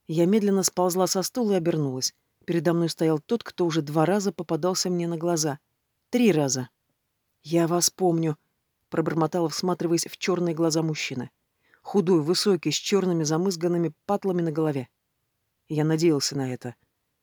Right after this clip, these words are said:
Мужик медленно поклонился мне. "Анна?" Барт все еще держался за рукоять меча. "Этот мужчина спас меня от пожизненного заключения здесь. В тот день, когда выносили приговор на площади,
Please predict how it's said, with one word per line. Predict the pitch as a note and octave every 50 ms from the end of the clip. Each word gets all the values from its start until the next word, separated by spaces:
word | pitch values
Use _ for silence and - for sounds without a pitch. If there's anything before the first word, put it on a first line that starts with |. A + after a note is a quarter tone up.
| _
Мужик | - E3 F3 D3+ D#3+ D#3 -
медленно | D#3 E3 F#3 F#3 F3+ F#3+ F#3 F3+ D#3+
поклонился | E3+ D#3+ F3+ F3+ F3 D#3+ C#3 B2+ - - - C3
мне. | C3 C3 B2 A#2+ _ _ _ _ _ _ _ _ _ _ _ _ -
"Анна?" | - D3+ D3 C#3 C3+ C3+ D3+ F3 G3 - _ _ _ _ _ _ _ _ _ _ _ _ _
Барт | - D3 D3 F#3 G3+ G#3+ G#3+ -
все | - - - G3
еще | F#3 - - F3+
держался | D#3+ E3+ D#3 D3+ F3 F#3+ F#3 - F3+
за | D3+ F3 D#3+
рукоять | D3+ - D#3+ D3+ D3 C3+ - D#3
меча. | D3+ D3 - C#3+ A#2+ - _ _ _ _ _ _ _ _ _ _ _ _ _ _ _ _ _ _ -
"Этот | - A#3 A3 G3+ -
мужчина | G3 F3+ - - C#4+ C4 G#3
спас | - - - A3+ A3+ -
меня | G3 F3+ F3 E3+
от | -
пожизненного | - D#3+ D#3 E3 A3 G3+ G#3+ G#3 G3 F3+ F#3
заключения | E3+ E3+ - F#3+ F3+ - - A3+ F#3+ E3 D3+
здесь. | C#3 C#3 C#3+ C3+ B2 - _ _ _ _ _ _ _ _
В | _ -
тот | - F3 D#3+
день, | D#3 G#3 G#3
когда | - F#3+ E3+ D#3 E3+ D3+
выносили | D#3 E3 E3+ E3 - - G#3 F#3+
приговор | - - E3+ D3 E3 F3 E3+ F#3 E3
на | D#3+ D#3 C#3+
площади, | - G3+ B3 A#3+ - - F3 D#3+ E3+ D#3